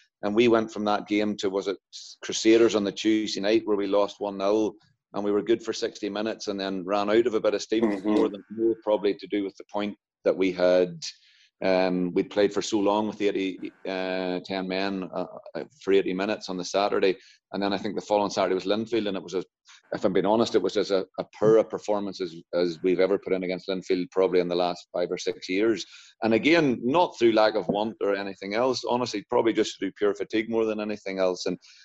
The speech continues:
Speaker 1: Linfield also, their game was called off with Glentoran on the Tuesday night due to international call-ups or something. So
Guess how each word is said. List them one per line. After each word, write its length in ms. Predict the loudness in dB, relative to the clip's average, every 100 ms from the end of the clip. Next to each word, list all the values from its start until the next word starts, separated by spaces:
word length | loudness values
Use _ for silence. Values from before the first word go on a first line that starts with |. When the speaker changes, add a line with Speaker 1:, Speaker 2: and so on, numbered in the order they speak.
| _ 2
Speaker 1:
Linfield 340 | 4 4 6
also, 420 | 6 6 4 2
their 220 | 4 4
game 380 | 4 4 2 2
was 140 | -4 -4
called 260 | -4 0
off 180 | 0 0
with 140 | -8 -8
Glentoran 380 | -10 -4 -4 -4
on 100 | -6
the 100 | -8
Tuesday 320 | -6 -6 -4
night 280 | 0 0 -2 _
due 140 | -6 -4
to 80 | -4
international 560 | -4 -2 -2 -2 -6
call-ups 540 | -4 -2 2 0 -2 -6
or 100 | -6
something. 460 | -4 -8 -6 -10
So 180 | 0